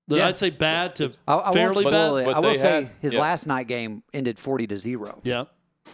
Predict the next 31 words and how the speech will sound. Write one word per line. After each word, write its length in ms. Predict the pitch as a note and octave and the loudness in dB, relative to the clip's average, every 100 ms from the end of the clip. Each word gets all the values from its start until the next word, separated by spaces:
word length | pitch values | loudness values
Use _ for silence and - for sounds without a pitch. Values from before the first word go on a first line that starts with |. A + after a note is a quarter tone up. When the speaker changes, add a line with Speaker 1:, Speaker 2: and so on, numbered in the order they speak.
| _ - | _ -4
Speaker 1:
What's 180 | D3+ | 0
Speaker 2:
Him 120 | D3+ D3 | 2 4
Speaker 1:
the 60 | |
Speaker 2:
on 80 | D3 | 2
the 60 | B2+ | 0
Speaker 1:
record? 100 | C3+ | -2
Speaker 2:
losing 260 | A#2+ A2+ | -2 -4
side. 300 | G2 A2+ G#2+ B2 | -4 -6 -2 0
Speaker 3:
They 60 | |
also 300 | C#3+ E3+ C#3 | 0 0 -2
were 100 | A2+ | -4
pretty 180 | - A#2 | -6 -6
good 160 | G2+ G2 | -4 -2
last 320 | F2+ F#2 - | -4 -6 -10
year, 140 | A#2+ | -10
though. 200 | C2+ D2 - _ - - - | -10 -14 -18 _ -20 -20 -2
Speaker 1:
They 140 | D#3+ | 0
were, 320 | E3+ A3+ A3 | 2 2 0
but 120 | D#3 D#3 | 0 0
I 60 | |
don't 120 | E3+ | 0
think 100 | E3+ | -2
they 80 | D3+ | -4
had 240 | A2+ D3 C#3 | -2 -2 0
a 20 | |
lot 160 | B2 | -4
of 60 | A2+ | -6
night 260 | A2+ A2 G2 | -6 -8 -8
games 320 | G#2 G2 G#2+ | -10 -8 -6
last 300 | G2 F#2+ - | -8 -8 -10
year 180 | E2+ | -10